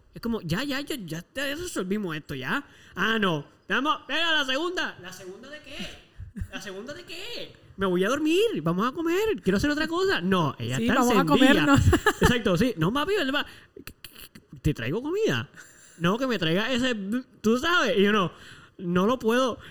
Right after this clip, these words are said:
Speaker 1: Tráeme ese bicho". No. <laughs> Tú sabes. Y uno aquí, "No, mamá, es que eso no va a funcionar". Entonces acabó. Pero, o sea, lo digo en chiste, pero, pero es verdad. Las mujeres,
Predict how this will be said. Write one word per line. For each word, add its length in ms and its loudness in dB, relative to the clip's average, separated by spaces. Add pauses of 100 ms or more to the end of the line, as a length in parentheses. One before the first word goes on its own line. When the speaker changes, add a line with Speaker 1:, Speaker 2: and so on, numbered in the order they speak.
(340)
Speaker 1:
Tráeme 280 0
ese 140 -2
bicho". 440 4
No. 120 0 (380)
<laughs> 880 2
Tú 120 0
sabes. 320 2
Y 60 2
uno 100 0
aquí, 280 2
"No, 220 0
mamá, 260 -2
es 60 -4
que 100 -4
eso 140 -6
no 160 -6
va 100 -2
a 40 -2
funcionar". 480 -2 (480)
Entonces 320 -4
acabó. 680 -2 (560)
Pero, 320 2 (220)
o 40 -8
sea, 120 2
lo 80 4
digo 140 4
en 80 0
chiste, 240 -4
pero, 260 0
pero 180 2
es 60 0
verdad. 440 0 (280)
Las 220 2
mujeres, 560 2